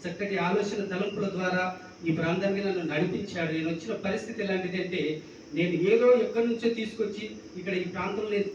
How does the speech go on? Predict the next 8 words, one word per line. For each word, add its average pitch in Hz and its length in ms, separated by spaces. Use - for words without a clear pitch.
ఏర్పాటు 220 440
చేశాను 190 320
అన్నది 180 220
మాత్రం 180 300
ఒట్టిదండి. 170 580
నేను 143 120
కట్టుగుడ్డలతో 214 600
వచ్చాను. 165 540